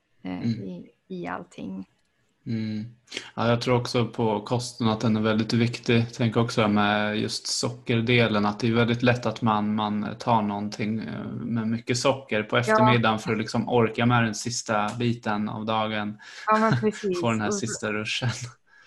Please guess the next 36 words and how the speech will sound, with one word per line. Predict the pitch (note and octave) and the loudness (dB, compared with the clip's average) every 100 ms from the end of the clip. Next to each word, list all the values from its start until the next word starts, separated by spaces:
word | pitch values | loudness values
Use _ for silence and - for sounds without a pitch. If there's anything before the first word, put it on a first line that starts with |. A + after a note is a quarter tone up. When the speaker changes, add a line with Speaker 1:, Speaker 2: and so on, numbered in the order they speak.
| - - _ _ | -20 -20 _ _
Speaker 1:
då | G3+ | -10
kommer | - G#3 | -2 2
jag | G3 | 4
Speaker 2:
Mm. | G3+ | 4
Speaker 1:
hem | G3 | 4
där | F#3+ | 2
vid | F3 F#3 | 2 4
halv | F3+ F3+ | 2 2
fem | F3+ F3+ F3+ | 0 0 0
när | F3 | -2
jag | |
hämtar | F3+ F3 F3 | -2 -4 -4
barnen | F3+ E3+ F3 F3 | 0 0 -2 -4
och | F3+ | -4
så | G3+ | 0
är | |
jag | G3 | 0
ändå | F3+ | 0
trött | F3 - G3 - F#3 | -4 -6 -6 -6 -6
och | |
grinig | F3+ G#3 G3+ G#3 A3 F#3 | -2 -2 0 0 0 0
och | |
känner, | F3 F#3+ F#3+ | 0 -2 0
jag | F#3+ | 0
vill | G3+ | 2
inte | G#3+ F#3+ | -2 -2
ha | - C4 G#3+ | 2 4 4
det | F3 | 2
så | F3 - | 0 0
här. | E3 | 0
Jag | F3+ G3+ | 0 0
vill | A3 | 0
vara | G#3 | 0
en | F3 | -2
pigg | E3+ - D4 F#3 | -2 0 2 0
mamma. | E3+ D#3+ F3 F3 | -6 -6 -4 -6